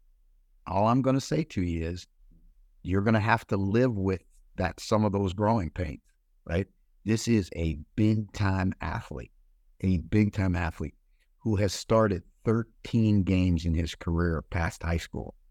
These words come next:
right? That's not a lot of, but he's, that's, he's not the only guy, and that's not his fault, right? But the reality of it is, for him to make the jump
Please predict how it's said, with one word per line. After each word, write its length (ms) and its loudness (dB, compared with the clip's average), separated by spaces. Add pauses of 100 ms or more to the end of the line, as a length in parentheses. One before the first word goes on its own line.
(380)
right? 200 -2
That's 240 -2
not 440 2
a 60 -6
lot 340 -2
of, 180 -6 (320)
but 140 2
he's, 220 2
that's, 320 -2
he's 180 -4
not 180 2
the 120 2
only 240 0
guy, 260 -6
and 100 2
that's 160 -2
not 160 0
his 140 -6
fault, 340 -6 (400)
right? 240 -2 (680)
But 340 0
the 100 -4
reality 580 2
of 140 -2
it 100 -2
is, 340 -4 (260)
for 220 0
him 320 2
to 140 -2
make 480 0
the 240 -2
jump 480 0